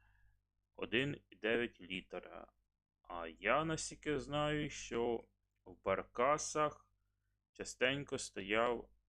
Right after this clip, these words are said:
двохтактний трьохциліндровий двигун, що туди ще заливали мастило. Бо ко-, бо колись я працював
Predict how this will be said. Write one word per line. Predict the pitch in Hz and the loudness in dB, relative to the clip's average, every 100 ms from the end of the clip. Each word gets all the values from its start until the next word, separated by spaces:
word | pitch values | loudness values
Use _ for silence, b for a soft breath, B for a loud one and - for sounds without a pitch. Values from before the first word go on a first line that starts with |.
| _ - _ _ | _ -20 _ _
двохтактний | _ 101 98 - 131 139 - - 135 135 131 - _ _ _ _ | _ -12 -12 -4 0 0 -2 -10 -6 -6 -6 -14 _ _ _ _
трьохциліндровий | 107 117 135 - 107 107 117 113 113 113 110 | 2 2 0 -4 -2 -2 0 2 4 4 2
двигун, | 98 95 110 95 92 87 80 - _ _ _ _ _ _ _ | 0 0 0 0 -4 -4 -6 -18 _ _ _ _ _ _ _
що | - 87 | -18 -14
туди | 87 113 135 | -4 -2 0
ще | 127 | -2
заливали | 95 98 98 104 113 104 | -2 0 2 4 4 2
мастило. | 98 104 - - - 87 87 85 - _ | -2 -6 -6 -10 -6 -6 -6 -14 -20 _
Бо | - | -18
ко-, | - - - _ _ _ _ _ | -12 -12 -12 _ _ _ _ _
бо | - 87 | -6 -6
колись | - 107 110 98 - | -2 0 0 0 -6
я | 95 | -10
працював | 87 - 98 - 95 90 98 90 85 | -10 -6 -8 -6 -8 0 2 2 -4